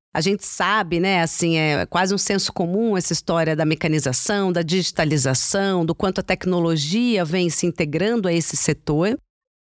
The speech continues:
É, mas, assim, a coisa fica nem sempre muito detalhada.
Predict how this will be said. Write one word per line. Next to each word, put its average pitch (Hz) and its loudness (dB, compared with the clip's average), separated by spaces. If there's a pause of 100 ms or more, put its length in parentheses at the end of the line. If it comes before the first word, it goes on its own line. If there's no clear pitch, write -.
É, 151 2
mas, 214 0
assim, 247 0
a 220 0
coisa 226 -2
fica 226 -2
nem 220 0
sempre 226 -2
muito 226 0
detalhada. 170 0